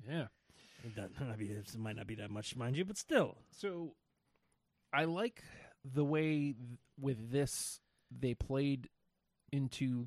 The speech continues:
Speaker 1: the greater wrestling scene. Because Brian Cage was their champion last year.
Speaker 2: Mm-hmm.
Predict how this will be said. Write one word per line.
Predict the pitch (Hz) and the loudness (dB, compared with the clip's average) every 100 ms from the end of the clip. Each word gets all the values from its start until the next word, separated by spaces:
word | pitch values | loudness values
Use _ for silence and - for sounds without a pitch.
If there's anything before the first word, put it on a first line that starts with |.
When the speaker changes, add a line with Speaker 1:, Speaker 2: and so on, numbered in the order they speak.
| 117 | -2
Speaker 1:
the | 120 | -4
greater | 123 120 127 123 110 _ _ _ _ _ _ _ 139 | -2 -2 0 -2 -4 _ _ _ _ _ _ _ -6
wrestling | 127 120 - 123 113 110 - _ _ _ _ - | -2 -2 -2 -6 -6 -10 -14 _ _ _ _ -16
scene. | - 113 62 - _ _ _ _ _ _ _ - | -8 -8 -8 -20 _ _ _ _ _ _ _ -4
Because | 139 123 | 0 2
Brian | 127 143 160 | 2 2 2
Cage | 139 123 117 | 2 0 0
was | 131 113 | -6 -4
their | 117 | -6
champion | - 131 104 80 | -2 -2 -2 -6
last | 65 62 - | -8 -10 -10
year. | 67 55 | -8 -4
Speaker 2:
Mm-hmm. | 127 | -4